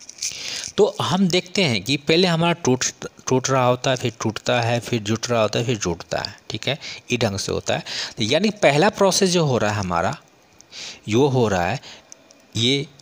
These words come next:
टूटने का process हो रहा है, ठीक है। अब कोई charge आता है तो बनना तो आसान होता है, यानी कि पहला step हमारा, इसके अंदर दो step है।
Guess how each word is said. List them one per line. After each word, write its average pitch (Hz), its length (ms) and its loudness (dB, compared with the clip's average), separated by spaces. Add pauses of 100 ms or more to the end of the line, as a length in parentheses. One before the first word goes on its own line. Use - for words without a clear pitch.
(220)
टूटने 156 360 0
का 131 60 0
process - 480 0
हो 69 100 -4
रहा 73 120 -4
है, - 100 -8 (600)
ठीक - 160 -4
है। 160 100 -2 (440)
अब 175 120 2
कोई 233 140 4
charge 185 380 2
आता 175 280 0
है 156 200 0 (160)
तो 123 60 -2
बनना 147 360 0
तो 147 140 -2
आसान 117 320 -2
होता 87 260 -6
है, - 180 -8 (560)
यानी 127 180 0
कि 180 60 -4
पहला 160 380 2
step 175 360 2
हमारा, 131 240 0
इसके 127 220 0
अंदर 156 180 0
दो 131 220 2
step - 340 -4
है। 85 140 -6